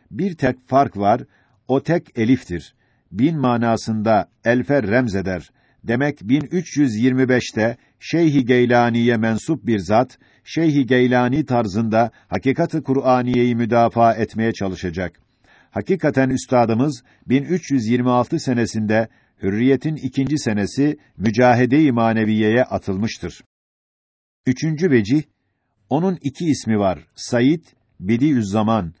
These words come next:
Bu iki ismin mecmunun makamı ebcedisi, Ez-Zaman'daki şedde sayılmazsa, üç yüz yirmi dokuz ediyor. İki dal bir sayılsa, üç yüz yirmi beş, aynen Kün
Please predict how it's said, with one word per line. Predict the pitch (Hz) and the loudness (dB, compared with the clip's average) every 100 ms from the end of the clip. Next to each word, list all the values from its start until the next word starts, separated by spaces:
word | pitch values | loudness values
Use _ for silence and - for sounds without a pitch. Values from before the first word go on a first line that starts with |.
| _ _ - | _ _ 0
Bu | 147 165 | 0 0
iki | 185 - | -4 -4
ismin | 180 - 135 147 | -6 -6 -6 -2
mecmunun | 135 139 123 156 156 165 | 0 0 0 -2 -2 0
makamı | 127 127 160 151 127 | 0 0 0 0 0
ebcedisi, | 120 101 113 107 104 - 147 165 _ _ _ _ | 0 0 0 2 -2 0 -2 -2 _ _ _ _
Ez-Zaman'daki | 117 101 104 123 139 139 139 147 170 165 | -2 0 0 0 0 0 -2 0 -2 -2
şedde | - - 127 113 | -4 -2 -2 0
sayılmazsa, | 127 117 117 117 143 147 156 160 160 _ _ _ | -2 0 0 0 -2 -4 0 0 0 _ _ _
üç | 175 185 127 | -4 -2 0
yüz | 156 127 | 0 2
yirmi | 123 131 127 | 0 2 2
dokuz | 127 156 135 101 | 0 0 -4 -4
ediyor. | 92 92 90 78 - _ _ _ _ | -4 -4 -6 -8 -16 _ _ _ _
İki | 123 - 190 | -6 -2 0
dal | 143 147 151 - | 4 4 2 -4
bir | 107 147 | -2 0
sayılsa, | 151 123 113 107 - 120 139 - _ _ | 0 0 0 -2 0 0 0 -4 _ _
üç | 160 165 139 | -6 -4 -2
yüz | 139 | 0
yirmi | 113 123 127 | 0 0 0
beş, | 123 139 - - _ _ _ | 0 -2 -6 -16 _ _ _
aynen | 143 180 151 143 131 | -6 -4 -2 -4 -6
Kün | - 175 | -8 -6